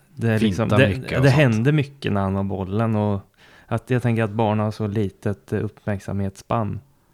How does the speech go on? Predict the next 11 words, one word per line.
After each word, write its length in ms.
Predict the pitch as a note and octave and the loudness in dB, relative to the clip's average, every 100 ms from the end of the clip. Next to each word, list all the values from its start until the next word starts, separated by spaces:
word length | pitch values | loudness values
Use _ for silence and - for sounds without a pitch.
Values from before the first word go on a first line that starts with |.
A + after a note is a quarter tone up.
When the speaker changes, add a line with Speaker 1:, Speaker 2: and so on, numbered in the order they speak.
| - - - | -20 -14 -6
Speaker 2:
Ja. 240 | F2+ F2+ | -2 0
Speaker 1:
Så 40 | A2 | 0
att 160 | G#2+ | -2
de 180 | - A2+ | -2 0
inte 240 | A2 G#2 G2+ | -2 -2 -4
blir, 580 | G2 G2+ G2+ G2+ G2+ G2 G2 G2+ | -2 0 0 -2 -2 -4 -4 -4
eh, 60 | F#2+ - | -6 -6
det 140 | A2 | -4
blir 140 | G#2+ G#2+ | -2 -2
inte 160 | G2+ G2+ | -2 -2
långtråkigt 1000 | A2 G#2 - G2+ G2 - A2 - - | 0 0 -2 -6 -6 -6 -8 -8 -20